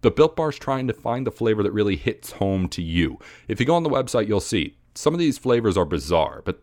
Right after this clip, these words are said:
that's intentional. They're not trying to just do, like, grape, cherry, any of the other stuff. They want to make you find one that makes you say, "Oh, I, I can't live without this anymore." You will find it.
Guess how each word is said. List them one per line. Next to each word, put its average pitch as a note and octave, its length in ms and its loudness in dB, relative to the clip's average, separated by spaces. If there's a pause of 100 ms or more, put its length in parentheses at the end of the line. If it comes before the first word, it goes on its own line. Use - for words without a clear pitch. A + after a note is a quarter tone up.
that's - 240 -2
intentional. C3 640 0
They're F2+ 120 2
not C3+ 160 -2
trying C#3 260 2
to C3+ 60 -2
just A#2 240 -2
do, A#2+ 200 0
like, E2+ 200 2
grape, - 380 -2 (320)
cherry, F2+ 580 0 (360)
any G#2 320 -2
of F#2 80 0
the F#2 80 2
other F#2+ 180 2
stuff. - 380 -8 (420)
They G#2 100 2
want C#3+ 300 -2
to - 80 -10
make B2+ 420 -6
you C3+ 200 -2
find B2 420 -4
one G#2 220 0
that G2+ 100 -2
makes G#2 300 -2
you G2+ 80 0
say, E2+ 320 0
"Oh, F#2 180 2
I, F2+ 220 -2
I G#2+ 80 0
can't F#2 440 -4 (360)
live F#2+ 160 2
without E2+ 300 2
this E2 180 -4
anymore." D2+ 400 -6 (1300)
You A#2+ 160 -4
will C3+ 300 2
find A#2+ 380 -2
it. - 180 -4